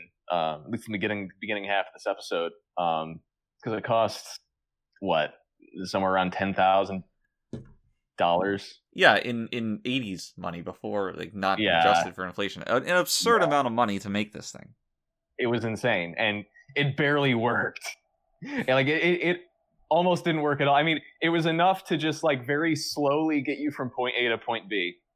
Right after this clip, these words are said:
Speaker 1: Um, and that, that opening mechanism, I mean, half the time it just, it would just get stuck. Um, so many, so many takes wasted. Um, so yeah, just, just a, a real piece of work.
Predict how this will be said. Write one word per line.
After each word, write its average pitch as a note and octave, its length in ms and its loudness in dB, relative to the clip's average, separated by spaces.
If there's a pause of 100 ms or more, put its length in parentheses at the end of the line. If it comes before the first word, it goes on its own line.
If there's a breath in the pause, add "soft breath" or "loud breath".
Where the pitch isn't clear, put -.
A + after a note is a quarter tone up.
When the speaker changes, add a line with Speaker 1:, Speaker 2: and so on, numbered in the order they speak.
(300)
Speaker 1:
Um, F#2 480 2 (580)
and A#2+ 280 2 (100)
that, B2+ 300 2
that B2+ 300 2
opening D#3+ 400 0
mechanism, D#3+ 720 0 (360 loud breath)
I C#3+ 60 2
mean, C#3+ 100 2
half C#3+ 300 2
the C#3+ 60 -2
time C3 440 4
it A#2+ 100 0
just, A#2 240 -10
it B2 60 0
would A#2 120 0
just A2+ 140 -8
get A2 140 -4
stuck. G#2+ 320 0 (560)
Um, G2+ 480 4
so C#3 320 0
many, B2+ 500 2
so B2+ 160 -4
many C3 160 0
takes - 480 -6
wasted. G2+ 520 -4 (1600 soft breath)
Um, G2+ 560 2 (500)
so D3 320 2
yeah, G#2 320 2
just, D3+ 280 -6
just F3+ 220 -2
a, F#3+ 60 2
a D3 220 0
real C#3+ 220 0
piece B2+ 260 -2
of A#2+ 100 -2
work. A2 300 -2